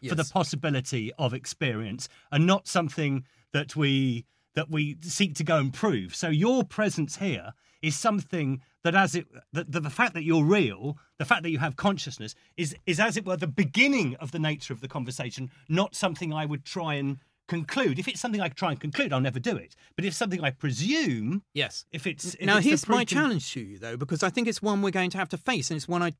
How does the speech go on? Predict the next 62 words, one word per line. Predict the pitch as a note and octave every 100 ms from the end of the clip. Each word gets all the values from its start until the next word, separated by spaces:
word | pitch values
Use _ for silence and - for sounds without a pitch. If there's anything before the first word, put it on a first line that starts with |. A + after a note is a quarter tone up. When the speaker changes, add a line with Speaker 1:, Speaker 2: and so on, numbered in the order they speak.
| _
Speaker 2:
talk | - E3
about | D#3+
in | D3+
this | D#3 C3+
new | D#3+
book, | D#3 E3 - _ _
The | D3
Creativity | - F3 D#3 G#3+ F3
Code, | D3
because | B2+ C#3
I | E3
think | - C4+ - _ - _
code | - G#3+ G3 F3+
is | E3
becoming | - - - A#3+ G3 D3+ C3+ _ _ _
s-, | - - -
so | - - A3+ A#3 - _ _
kind | A3 F3+
of | C#3+
rich | F3 E3+
and | E3+
complex, | D3+ F3 D3+ D3+
and |
I | F#3
certainly | C#4+ A#3+
think | G3
it's | E3
gone | C3 E3+
a |
long | E3 E3+
way | D#3+
to | E3
go, | B3 D#3
but | D#3+
there | F3
will | E3+ E3 E3+
be | E3
a | F3
point | F3 D3+ D#3
when | D3 D#3+
I | E3+ A3
think | D4 C#4 C4+ C3 - - - _
that | F3+ -
code | - G3 F#3+
will | F3
become | E3+ - G3+
conscious. | G3+ C#4 C#4+ C3 - - - _ _ _ _
I | F#3+
do | F3 - A#3+ C4
think | - F#3
that | F3 E3
machines | F3 - B3+ G3+ C3+ C#3+ - _
will | F#3 D#3
have | G#3+ G3 F#3+
a | D#3
sense | - F#3+ F#3 F3
of |
self | - G3 F#3 F3+
and | E3
have | D#3+ F3+
a | D#3+
consciousness | F#3+ F3+ E3+ - E3+ E3